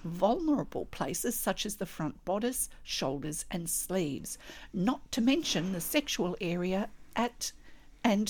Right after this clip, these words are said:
the centre back. In these cases, the embroidery was designed to protect each specific and significant part of the body separately.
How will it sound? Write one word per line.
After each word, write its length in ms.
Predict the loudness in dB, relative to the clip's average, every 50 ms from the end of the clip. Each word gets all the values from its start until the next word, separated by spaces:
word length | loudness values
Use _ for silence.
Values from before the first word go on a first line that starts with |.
| -2 -2
the 80 | -2
centre 440 | -2 -2 0 -2 -2 -2 -2 -4 -4
back. 440 | -4 -2 -2 -2 -2 -4 -6 -10 -16 -16 -18 -20 -20 -20 -18 -18 -20 -20 -20 -20 -20 -20 -18 -16 -14 -14 -14 -14 -14 -18 -18 -20 -20 -20 -20 -20 -20 -18 -12 -12 -12 -10 -10 -12 -8 2 6
In 200 | 6 6 8 8
these 340 | 6 8 8 8 6 4 2
cases, 500 | -4 -4 -4 -2 -2 -2 -2 0 0 0
the 160 | 0 0 0
embroidery 520 | 0 0 0 -2 0 0 0 0 2 2 2
was 200 | 2 0 -2 -2
designed 500 | -2 -2 -2 0 0 0 0 0 -2 -2
to 120 | -4 -6
protect 840 | -6 -6 -6 -8 -8 -8 -6 -6 -4 -2 -2 -2 -2 -2 -6 -10 -14 -14 -6 0
each 400 | 2 2 2 2 2 -2 -2 -2 -2
specific 800 | -2 -2 -2 0 0 0 0 0 0 0 0 0 -2 -4 -4 -8 -8 -2
and 440 | 0 0 2 2 2 0 0 -2 -4 -6 -6
significant 720 | -4 -2 -2 -2 -2 -4 -4 -2 -2 -2 -4 -4 -4 -6
part 240 | -6 -4 -4 -4 -4
of 140 | -6 -6 -6
the 60 | -6
body 360 | -6 -4 -6 -6 -4 -4 -6
separately. 640 | -4 -2 0 0 0 0 -2 -8 -6 -8 -8 -8 -10